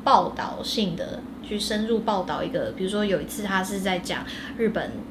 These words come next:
的某一个地方在大，那个三一一海啸过后以后，有一个老人家他，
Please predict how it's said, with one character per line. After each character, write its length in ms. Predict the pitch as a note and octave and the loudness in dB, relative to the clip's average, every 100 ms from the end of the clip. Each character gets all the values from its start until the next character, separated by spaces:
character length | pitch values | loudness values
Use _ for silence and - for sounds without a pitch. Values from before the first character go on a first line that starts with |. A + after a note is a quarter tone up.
| - - | -10 -2
的 140 | F3 | 0
某 180 | E3+ E3 | 0 0
一 40 | |
个 80 | F3+ | 0
地 140 | G#3 | 0
方 240 | G3 F3 F3+ | 0 0 0
在 220 | F#3 E3+ | 0 0
大， 300 | F#3+ F3 - | 2 2 0
那 60 | F#3 | -4
个 100 | F3+ | -4
三 240 | F3+ F#3+ | -2 0
一 140 | F#3 F#3 | 2 2
一 60 | |
海 140 | F#3+ - | 0 0
啸 260 | - F#3+ F3+ | 0 0 2
过 200 | G3 F#3 | 2 2
后 200 | G3 F3+ | 2 0
以 120 | F#3+ | 2
后， 200 | G3 - - - - | 0 0 -6 -12 -8
有 120 | - F#3+ | -2 0
一 100 | G3+ | 4
个 240 | A3 G#3+ - - - - | 4 4 0 -10 -10 -2
老 160 | G3 | 2
人 160 | F#3+ G3+ | 4 6
家 260 | A#3 B3+ B3+ | 10 10 8
他， 360 | B3 A#3+ A#3+ | 6 4 4